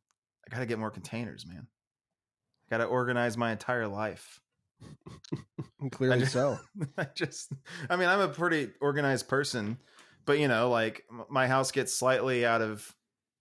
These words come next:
Speaker 1: out of whack, and I'm just like, "Eh, it's cluttered. This is horrible.
Speaker 2: <laughs>
Speaker 1: My life is ruined. The,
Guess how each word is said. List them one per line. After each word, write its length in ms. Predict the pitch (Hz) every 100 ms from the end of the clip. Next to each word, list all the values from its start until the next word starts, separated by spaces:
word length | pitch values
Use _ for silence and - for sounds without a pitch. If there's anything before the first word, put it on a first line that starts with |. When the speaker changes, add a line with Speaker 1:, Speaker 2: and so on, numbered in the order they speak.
| _ _ -
Speaker 1:
out 160 | 110
of 120 | 107 101
whack, 460 | 117 107 107 - _ _ _ _ _
and 120 | 110 104
I'm 100 | 104
just 160 | -
like, 200 | 98 95 - -
"Eh, 60 | 110 _ _ _ -
it's 120 | -
cluttered. 440 | - 101 101 101 - _ 190
This 120 | 104
is 80 | 101
horrible. 520 | 101 98 98 95 - _ - - _ -
Speaker 2:
<laughs> 500 | - _ - - -
Speaker 1:
My 180 | 107
life 260 | 104 107 107
is 140 | 107 107
ruined. 480 | 127 127 123 127 - _
The, 80 | -